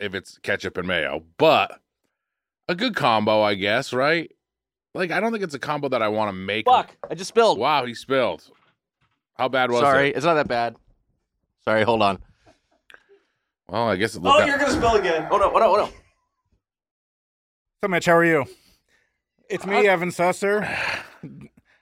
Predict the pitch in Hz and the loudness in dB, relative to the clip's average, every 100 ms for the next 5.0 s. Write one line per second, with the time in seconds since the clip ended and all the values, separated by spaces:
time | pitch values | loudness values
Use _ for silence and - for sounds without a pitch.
0 | _ - 160 160 165 165 160 156 156 127 | _ -4 0 0 0 -2 -2 -2 -6 -6
1 | 160 175 180 180 180 175 170 165 165 170 | -6 -4 -4 -4 -2 -2 2 2 4 2
2 | 139 147 143 131 156 151 147 151 143 143 | -2 -2 -2 -2 -2 -2 -2 -2 -4 -4
3 | 131 139 143 160 165 - 98 101 113 127 | -4 -4 0 0 -2 -4 -10 -6 -6 -6
4 | - _ _ - 160 170 143 139 113 107 | -12 _ _ 0 2 2 0 0 -2 -4